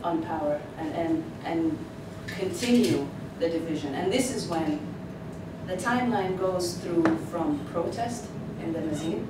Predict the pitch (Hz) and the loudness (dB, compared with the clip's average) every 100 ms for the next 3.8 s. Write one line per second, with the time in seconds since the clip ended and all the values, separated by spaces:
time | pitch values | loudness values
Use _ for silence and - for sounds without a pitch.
0 | - 165 160 170 165 - 160 170 - - | -2 0 0 -2 -2 -2 -4 -4 -6 -8
1 | - - - - - 151 - - - - | -8 -8 -8 -8 -4 -4 -2 -4 -6 -6
2 | - - - - - - - - - - | -6 -6 -6 -8 -8 -8 -6 -8 -8 -10
3 | - - - - - 170 - | -8 0 2 2 2 0 0